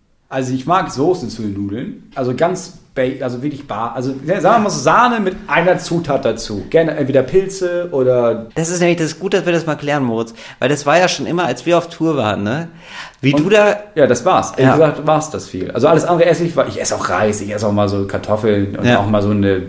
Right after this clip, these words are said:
Speaker 1: so eine Tomate. Aber, also nicht, weil's schmeckt, sondern weil, ja, muss man ja auch machen.
Speaker 2: Das ist schön, dass wir das mal geklärt haben. Ich hab ja irgendwann mal hingehört, als du <laughs> mir gesagt hast,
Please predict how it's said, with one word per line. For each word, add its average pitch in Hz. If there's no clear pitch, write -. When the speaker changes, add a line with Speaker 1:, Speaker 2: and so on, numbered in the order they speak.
Speaker 1:
so 113
eine 98
Tomate. 92
Aber, 92
also 104
nicht, 127
weil's 104
schmeckt, 90
sondern 107
weil, 101
ja, 90
muss -
man 87
ja 76
auch 82
machen. -
Speaker 2:
Das 120
ist -
schön, 143
dass 123
wir 123
das 117
mal 113
geklärt 110
haben. 95
Ich -
hab 135
ja 147
irgendwann 143
mal 127
hingehört, 123
als -
du 147
<laughs> -
mir 131
gesagt 127
hast, 123